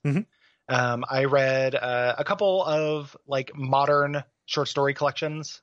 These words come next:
Speaker 2: of Mythos stuff, and I also read a book called Shadows Over Baker Street, which
Speaker 1: Mm-hmm.
Speaker 2: are, uh, Sherlock Holmes stories that take place in the Mythos.
Speaker 1: Yep.
Speaker 2: Which was a fun little,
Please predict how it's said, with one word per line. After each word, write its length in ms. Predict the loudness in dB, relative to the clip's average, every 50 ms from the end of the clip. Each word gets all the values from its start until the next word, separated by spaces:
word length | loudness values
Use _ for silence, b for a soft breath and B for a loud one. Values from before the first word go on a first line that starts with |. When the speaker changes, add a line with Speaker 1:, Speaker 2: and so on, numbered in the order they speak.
| _ -8
Speaker 2:
of 160 | -8 -6 -4
Mythos 360 | -4 -4 -2 0 0 0 0
stuff, 340 | -2 -2 0 0 -2 -2 -4 -8
and 200 | -6 -4 -2 0
I 80 | 2 2
also 260 | 2 0 0 -2 -2
read 360 | 0 2 2 2 2 0 0
a 140 | 0 -2 0
book 160 | -2 -4 -4
called 200 | -2 -2 -2 0
Shadows 360 | 0 0 2 2 2 2 0 -2
Over 180 | -2 -4 -2
Baker 240 | -2 -2 0 0 2
Street, 360 | 2 2 0 0 -2 -4 -6 -6
which 160 | -6 -4 0
Speaker 1:
Mm-hmm. 100 | 2 2
Speaker 2:
are, 280 | 4 4 4 2 0 -2 B B B B B B B B B
uh, 380 | -2 0 0 0 0 0 -2 -2 -4 -6
Sherlock 320 | -6 -2 0 2 0 0 0
Holmes 280 | -4 -6 -6 -4 -8
stories 300 | -6 -4 -4 -2 -2 -4 -4
that 100 | -6 -6
take 160 | -6 -6 -4
place 200 | -2 -4 -2 -2
in 60 | -2
the 80 | -2 0
Mythos. 560 | 0 0 0 0 0 0 -2 -6 -6 -6 -4
Speaker 1:
Yep. 200 | -2 -2 -2 -2 _ _ _ _ _ _
Speaker 2:
Which 120 | 0 0 2
was 140 | 2 2 0
a 80 | -2
fun 240 | -2 -2 -4 -4 -2
little, 440 | -2 0 2 2 4 2 2 0 -4